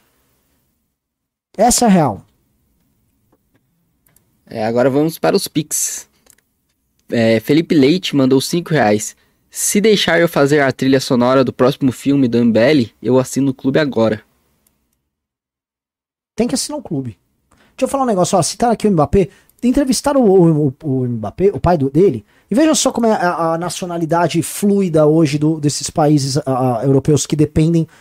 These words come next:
Speaker 1: da mão de obra dos imigrantes,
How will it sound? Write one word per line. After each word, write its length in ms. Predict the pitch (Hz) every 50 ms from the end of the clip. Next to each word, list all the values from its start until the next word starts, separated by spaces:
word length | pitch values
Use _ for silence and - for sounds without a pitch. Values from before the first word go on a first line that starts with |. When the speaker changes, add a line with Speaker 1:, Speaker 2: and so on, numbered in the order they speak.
| _ _ _ -
Speaker 1:
da 120 | 147 143
mão 160 | 143 147 156
de 160 | 147 131 143
obra 340 | 143 143 147 135 143 135 117 _ _ _ _ _ _ -
dos 640 | 131 120 143 139 131 127 123 120 117 - - - - -
imigrantes, 640 | 143 151 151 131 139 156 185 214 220 - - -